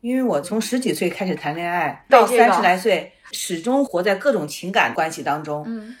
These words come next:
Speaker 1: 就是所有的焦虑、痛苦、快乐都是因为这些东西产生的。但我就像有一个时间点一样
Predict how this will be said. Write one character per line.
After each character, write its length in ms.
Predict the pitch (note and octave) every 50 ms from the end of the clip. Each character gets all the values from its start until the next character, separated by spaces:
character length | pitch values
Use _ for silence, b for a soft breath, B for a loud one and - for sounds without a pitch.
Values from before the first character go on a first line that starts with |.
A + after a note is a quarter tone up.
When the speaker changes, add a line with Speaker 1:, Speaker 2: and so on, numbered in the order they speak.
| B B B
Speaker 1:
就 140 | - C4+
是 80 | B3 A#3
所 240 | A#3 - - G#3+ C4
有 80 | C#4+
的 100 | B3 C4+
焦 280 | B3 - - G#3+ G#3 G#3+
虑、 120 | A3 G#3
痛 220 | F#3+ - C#4+ B3 G3+
苦、 420 | - - - - - - - - -
快 220 | - - C4 G#3 F#3
乐 180 | F3+ D#3+ C3+
都 220 | - - B3+ D4+ D4+
是 160 | - C#4+ A3+
因 160 | G#3+ A3+ A3+
为 120 | G#3 F#3+ F#3+
这 140 | F#3+ A#3+
些 160 | G#3 F#3+ F#3 D#3+
东 160 | - D#3+ D#3+
西 80 | D#3 D3+
产 220 | D3+ D#3 F3 -
生 220 | - - C#3 - -
的。 180 | A#2+ - - _ b b b b b b
但 200 | - F4 E4 C#4+
我 100 | G#3 E3
就 140 | - B3+ C4
像 160 | C4+ D4 B3+
有 120 | G#3+ D3+
一 120 | B2+ C3+ -
个 100 | G#3 G#3+
时 160 | G#3 - G3+
间 220 | G3+ A3+ A3+ A#3
点 280 | - - - - - -
一 60 | -
样 300 | D3 C#3+ A#2 - - -